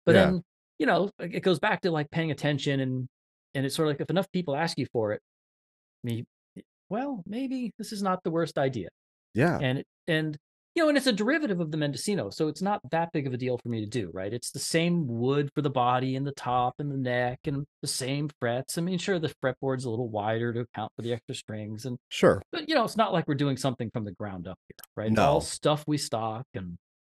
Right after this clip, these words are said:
Speaker 2: A-, and from the
Speaker 1: Yeah.
Speaker 2: customer perspective, it's something familiar. It's
Speaker 1: Yeah.
Speaker 2: not anything too ra-,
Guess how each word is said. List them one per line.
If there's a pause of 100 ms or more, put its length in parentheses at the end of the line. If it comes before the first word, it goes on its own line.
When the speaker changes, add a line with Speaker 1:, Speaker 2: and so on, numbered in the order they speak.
(680)
Speaker 2:
A-,
and
from
the
Speaker 1:
Yeah.
Speaker 2:
customer
perspective,
it's
something
familiar. (680)
It's
Speaker 1:
Yeah.
Speaker 2:
not
anything
too
ra-,